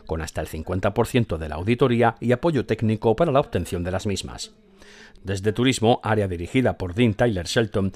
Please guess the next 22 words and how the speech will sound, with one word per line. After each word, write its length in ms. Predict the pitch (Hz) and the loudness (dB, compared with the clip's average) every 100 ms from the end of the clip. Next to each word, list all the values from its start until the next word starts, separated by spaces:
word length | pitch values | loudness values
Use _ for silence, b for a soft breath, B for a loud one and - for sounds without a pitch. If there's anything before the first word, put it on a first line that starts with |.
| B B | B B
se 140 | 78 | -10
informa 340 | 78 95 92 | -4 -4 -4
a 20 | 80 | -6
los 140 | 71 | -8
interesados 640 | 80 - 110 - 110 123 - B - | -6 0 2 4 4 4 0 B -10
que 100 | - | -6
para 180 | 82 | -6
sumarse 460 | 71 80 95 143 - | -6 0 0 2 -2
a 40 | |
las 120 | 76 - | -6 -8
certificaciones 800 | 78 - - 82 - 101 131 113 | -10 -10 -10 -10 -4 2 2 2
de 120 | 98 | -2
sostenibilidad 760 | 87 - 82 76 78 87 123 | -2 -6 -8 -10 -8 2 2
y 80 | 123 | 2
calidad 380 | - 78 98 143 | -6 -4 2 2
turística 580 | - 98 - - 90 85 B B B | 0 -4 -6 -4 -4 -4 B B B
han 120 | 143 | 0
de 80 | 180 | 2
mandar 320 | 170 143 135 | 2 4 6
un 100 | 120 | 6
correo 320 | 107 98 123 | 2 2 4
electrónico 680 | 104 - 120 107 87 92 | 2 0 0 0 0 -2